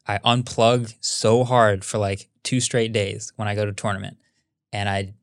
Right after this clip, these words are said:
I know that the second I connect those, I can never unconnect them again. And I'm like, "All right, do I really wanna start doing fitness tech videos? 'Cause then that's, I'm plugged in forever. I can't unplug."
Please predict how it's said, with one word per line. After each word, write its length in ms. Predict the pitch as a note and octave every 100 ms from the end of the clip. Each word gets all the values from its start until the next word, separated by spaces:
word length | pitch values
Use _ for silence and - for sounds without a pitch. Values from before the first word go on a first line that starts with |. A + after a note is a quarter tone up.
| _ _
I 120 | A2
know 340 | G#2+ G#2+ A#2 B2+
that 140 | A#2+
the 80 | A2
second 380 | - A2+ A2 B2+
I 140 | A2+
connect 520 | A2 - G#2 G#2+ A2+
those, 320 | D3 D#3 E3 D3
I 100 | A2+
can 160 | A2
never 300 | A2 A2 A2 A2
unconnect 580 | A2 G#2+ G#2+ G#2 A2
them 180 | - D3+
again. 420 | D#3 E3 F3+ F#3 _ _ _ _ _
And 120 | A2 A2
I'm 140 | G#2+
like, 180 | G#2 G#2
"All 80 | A#2
right, 160 | G#2+
do 120 | G#2+ A#2+
I 60 |
really 320 | A2 A2 A#2 A2+
wanna 260 | A#2 A#2+
start 280 | A#2+ - C3+
doing 220 | C3+ C#3+ C3+
fitness 320 | D3+ C#3+ D3
tech 180 | D3+ D3
videos? 380 | D#3 D#3+ E3 -
'Cause 100 | B2
then 140 | A#2+
that's, 340 | G#2+ G#2 - -
I'm 160 | A2+ G#2+
plugged 240 | A#2 A2
in 100 | G2+
forever. 440 | G2 G2 F#2+ - - -
I 60 |
can't 220 | A2+ A#2 G#2+
unplug." 380 | A2 - B2